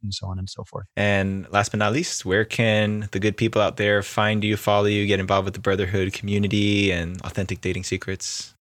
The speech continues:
Speaker 1: Yeah, brotherhood community dot com is our website. We have a website for Authentic Dating Secrets as well, authentic dating secrets dot com. We do Facebook, we do Instagram. Come connect with us.
Speaker 2: Awesome, man. Well, listen, thanks for taking the time to be on here.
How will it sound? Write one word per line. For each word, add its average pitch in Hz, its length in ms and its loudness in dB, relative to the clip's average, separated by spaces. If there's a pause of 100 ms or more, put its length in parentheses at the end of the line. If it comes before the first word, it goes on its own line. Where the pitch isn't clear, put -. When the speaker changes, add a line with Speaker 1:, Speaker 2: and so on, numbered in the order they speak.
(180)
Speaker 1:
Yeah, 147 300 6
brotherhood 127 460 4
community 127 360 6
dot 113 220 2
com 156 320 6
is 127 100 4
our 107 160 6
website. 143 840 6
We 117 220 10
have 110 220 8
a 110 40 8
website 110 600 8
for 107 500 6
Authentic 107 400 4
Dating 127 240 10
Secrets - 440 2
as 104 100 -2
well, 117 160 8
authentic - 440 0
dating 101 280 4
secrets - 320 0
dot - 180 2
com. 117 420 8 (600)
We 110 120 8
do 110 480 6
Facebook, 104 560 4
we 104 80 2
do 101 140 4
Instagram. 98 800 -2 (120)
Come 113 160 2
connect 143 260 2
with - 140 -2
us. 107 180 -2
Speaker 2:
Awesome, 113 260 4
man. 101 180 2
Well, 104 100 6
listen, 117 240 4
thanks 120 180 4
for 120 80 0
taking 117 240 4
the 104 80 2
time 110 340 2
to - 100 -2
be 95 160 0
on 101 160 2
here. 120 340 2